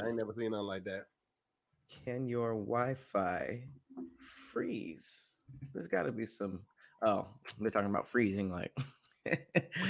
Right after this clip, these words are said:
Speaker 2: the computer way.
Speaker 1: Right. <laughs> Lagging. <laughs>
Speaker 2: Man, I, oh, can heat and cold slow down Wi-Fi?
Speaker 1: Mm-hmm.
Speaker 2: Yeah, I might, I might have to bring this, uh,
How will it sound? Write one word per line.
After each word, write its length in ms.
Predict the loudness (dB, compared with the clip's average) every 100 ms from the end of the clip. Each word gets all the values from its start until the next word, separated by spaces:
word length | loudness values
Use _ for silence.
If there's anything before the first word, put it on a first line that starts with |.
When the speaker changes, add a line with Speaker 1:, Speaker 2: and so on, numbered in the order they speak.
| 2 0 2
Speaker 2:
the 100 | 6
computer 460 | 8 10 12 12 12
way. 320 | 8 6 2 -10 _
Speaker 1:
Right. 360 | 10 12 12 8 4 -14 2
<laughs> 880 | 6 6 6 6 6 4 4 6 4 0 -4 -6 -2 4
Lagging. 640 | 8 10 10 6 2 -2 -4
<laughs> 1800 | -4 -4 -2 -2 -4 _ _ _ _ _ _ _ _ _ _ -18 -6 0
Speaker 2:
Man, 560 | 2 4 6 4 2 -6 -20 _ _ _ 4
I, 40 |
oh, 320 | 6 4 2 -12 _ 4
can 300 | 6 6 4 -8 _
heat 300 | 0 2 4 4
and 140 | 4
cold 280 | 6 6 4
slow 280 | 2 2 4
down 360 | 4 4 2 4
Wi-Fi? 540 | 4 4 2 2 0 -10 -20 _ _ _ -4
Speaker 1:
Mm-hmm. 440 | -2 2 0 0 -4 -2
Speaker 2:
Yeah, 80 | 4
I 20 | 8
might, 200 | 8 8
I 100 | 8
might 140 | 8
have 140 | 6
to 80 | 2
bring 280 | 2 4 4
this, 260 | 2 2 4
uh, 540 | 6 6 6 4